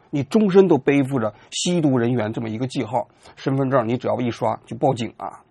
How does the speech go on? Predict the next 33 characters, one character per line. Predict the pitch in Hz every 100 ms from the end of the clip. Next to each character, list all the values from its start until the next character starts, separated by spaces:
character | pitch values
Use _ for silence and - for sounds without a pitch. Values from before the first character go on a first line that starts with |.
| _ _ -
那 | 135
你 | 113
这 | 143
辈 | 139 139
子 | 104 -
基 | -
本 | 117 113
上 | 117
也 | 107
都 | 117
终 | 107 135 117
身 | 117
打 | 117 -
上 | 120
了 | 107
一 |
个 | 113
吸 | - 139 127
毒 | 110
人 | 104 107
员 | 98
的 | 107 - _
记 | - 123
号 | 110 123 -
啊。 | - - _ _ _ _ - _ -
那 | 160 156 -
南 | 123 139
通 | 139 139 135 -
文 | 139
旅 | 127
的 | 107
官 | 107 131
微 | 127 123